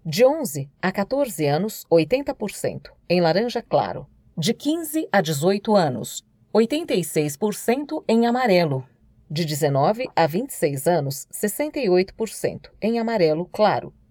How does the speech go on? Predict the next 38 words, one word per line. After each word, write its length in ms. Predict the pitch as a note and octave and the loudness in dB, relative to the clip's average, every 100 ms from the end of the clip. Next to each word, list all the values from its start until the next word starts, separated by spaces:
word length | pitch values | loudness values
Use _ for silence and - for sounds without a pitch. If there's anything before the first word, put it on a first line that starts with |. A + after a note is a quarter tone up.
| - | -8
de 120 | D#3+ | -2
vinte 200 | A#3 F4 | -2 -2
e 40 | F4 | -4
sete 360 | - C#3 - | 0 0 0
a 40 | C#3+ | -4
cinquenta 520 | - G3+ B3+ D4+ D4+ | -2 0 2 0 -2
e 60 | B3 | -2
nove 380 | F3 D#3 E3 | 2 2 0
anos, 400 | F#3 E3 F#3 - - | -2 -2 -4 -10 -14
cinquenta 540 | - F3+ D3 C3 C3+ | -6 -4 -2 -4 -2
e 80 | F3+ | -2
quatro 360 | - G3+ B3+ A#3 | 0 -2 -2 -10
por 180 | C4+ B3+ | -10 -8
cento 460 | - F3+ F#3+ A3+ - _ | -4 -4 -4 -10 -16 _
em 140 | E3+ F3 | -2 0
verde, 580 | F3+ G#3+ C#3 - D2 - _ _ | 2 2 2 -4 -14 -14 _ _
maior 400 | G#3 B3+ D4+ E4 | 2 2 2 -2
de 120 | D4+ | -4
sessenta 480 | C#4 A#3+ - G3 G3 | -2 -2 0 -2 2
anos, 420 | G3 F3+ G#3 - | 2 2 -2 -6
quarenta 480 | - D#3 B2+ G3+ B3+ | -2 0 2 0 -2
e 80 | A#3+ | -6
três 340 | - C3+ C#3+ | -4 -4 -4
por 160 | - G#3 | -6 -8
cento 460 | - G#3+ C4 - D4+ - _ - | -6 -6 -6 -10 -16 -16 _ -2
em 140 | C4+ | 0
verde 340 | F#3+ D#3+ C#3+ | 4 2 2
escuro. 500 | F#3 - - D#2 - - _ _ _ _ _ _ _ _ _ | -2 -4 -8 -8 -8 -14 _ _ _ _ _ _ _ _ _
Retângulo 600 | - A3+ D#4 E4 D#4 D#4 - | 0 2 2 0 -2 -2 -2
azul 400 | G3 D#3+ G3 G#3+ | -2 -2 -6 -4
claro, 540 | - G3+ E3 C#3 - _ _ - | 0 2 2 -2 -8 _ _ 0
ao 140 | A3 | 2
lado 400 | A#3 A#3+ D4 D4 - | 4 2 0 -4 -2
o 120 | C4 | -4
texto: 640 | - B2+ - - - - _ _ - | -2 -2 -2 -10 -14 -16 _ _ 0
"E 100 | F3+ | 2
com 220 | B3 C#4 | 4 2
pouca 520 | - G3 C4 - D#4 | 4 2 2 -4 -4